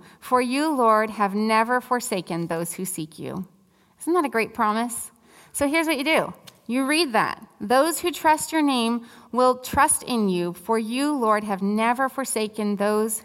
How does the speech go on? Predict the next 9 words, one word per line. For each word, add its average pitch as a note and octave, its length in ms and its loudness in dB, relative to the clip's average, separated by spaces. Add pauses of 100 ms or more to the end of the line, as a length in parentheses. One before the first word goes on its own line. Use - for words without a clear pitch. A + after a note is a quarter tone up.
who A3+ 100 -4
seek G#3 360 -6
you." D#3+ 180 -6 (320)
And B3 180 -2
you C4 100 0
say C4 200 0
a B3+ 80 -2
prayer, A#3+ 380 -2
"Lord, G#3+ 560 0